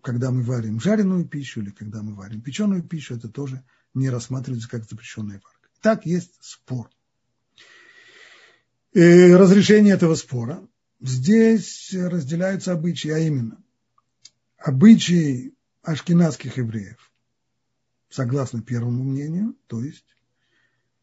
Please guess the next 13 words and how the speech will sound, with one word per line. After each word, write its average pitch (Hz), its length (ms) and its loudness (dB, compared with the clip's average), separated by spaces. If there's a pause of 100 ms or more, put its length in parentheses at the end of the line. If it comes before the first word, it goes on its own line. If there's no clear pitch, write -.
(360)
у 180 100 2
ашкеназов 151 560 0
принято 156 440 -6
запрещать 139 1000 -4 (460)
варить 147 760 -4 (2000)
жареные, 117 800 -6 (1600)
э, 104 760 -20
жареные 131 440 -4
продукты, 117 560 -12
жареную 131 440 -4
пищу 113 420 -14 (260)
или 127 440 -4 (640)
печёную. 123 600 -8